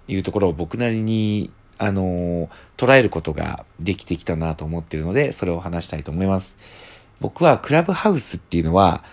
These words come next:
もうズバリ言ってしまうと、信用を換金するツールだなと、こんな風に思ってます。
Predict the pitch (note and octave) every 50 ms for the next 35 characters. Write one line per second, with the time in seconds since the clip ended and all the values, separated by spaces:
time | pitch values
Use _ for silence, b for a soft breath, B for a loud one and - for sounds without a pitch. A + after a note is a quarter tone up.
0 | B B B B - F#2+ E2+ - - G2+ A#2 D#3+ E3 C3+ A2+ - - - - -
1 | - - - - F#2+ - - G2 F2+ E2 D#2+ - - A#2+ G#2 D#2 - B B B
2 | B B B B - - - - F3+ F#3+ G3 G3 G3 G3+ G#3 G#3 G3+ G3 G3+ A3
3 | C4 B3+ F3+ - - - - C#3+ D#3 D#3+ D#3+ - - D#3+ D#3+ D#3 D3+ - - C3+
4 | C3+ C3+ - - C3 F#2 D#2+ E2 D2+ D2+ D2+ - - - - b b b b b
5 | b b b b b - D3 C#3 C#3 B2+ C3 G2+ F2+ E2+ F2 F2+ - - G2 F#2+
6 | - - -